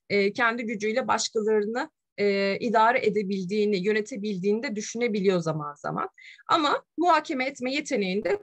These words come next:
korumaktadır. Negatif belirtilerine bakıldığı zaman da öz bakımında bozulma oluyor. İlgi, istek, eylemlerde azalma,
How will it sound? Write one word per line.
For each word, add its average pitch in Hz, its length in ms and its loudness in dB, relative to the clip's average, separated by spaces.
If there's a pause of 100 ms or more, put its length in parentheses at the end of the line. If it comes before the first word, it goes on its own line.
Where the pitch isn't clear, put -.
(100)
korumaktadır. 196 920 0 (240)
Negatif 330 440 -2
belirtilerine 277 640 -2
bakıldığı 262 460 -6
zaman 185 380 -2
da 196 140 -4
öz 262 240 2
bakımında 208 580 -2
bozulma 180 460 0
oluyor. 165 300 -4
İlgi, 247 320 -2
istek, 233 420 -6
eylemlerde 196 800 4
azalma, 160 580 -4